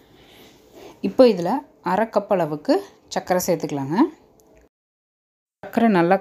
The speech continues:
கரையிற வரைக்கும் நல்லா கலந்து விட்டுடலாங்க. So, ஒரு, ஒரு நிமிஷம் நல்லா பால் கொதிக்கட்டும். So, இந்த ஸ்டேஜ்ல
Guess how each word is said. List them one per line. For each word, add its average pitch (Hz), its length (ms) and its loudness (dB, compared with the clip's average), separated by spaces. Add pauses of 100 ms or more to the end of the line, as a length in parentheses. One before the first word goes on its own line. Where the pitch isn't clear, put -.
கரையிற 170 380 2
வரைக்கும் 156 340 0 (160)
நல்லா 165 200 2 (100)
கலந்து 160 300 2
விட்டுடலாங்க. 147 440 0 (880)
So, - 100 -20
ஒரு, 175 160 0
ஒரு 170 180 0
நிமிஷம் 180 320 0
நல்லா 156 220 2 (240)
பால் 170 240 0 (260)
கொதிக்கட்டும். 151 600 0 (1600)
So, - 60 -10 (160)
இந்த 240 260 4
ஸ்டேஜ்ல 180 380 -4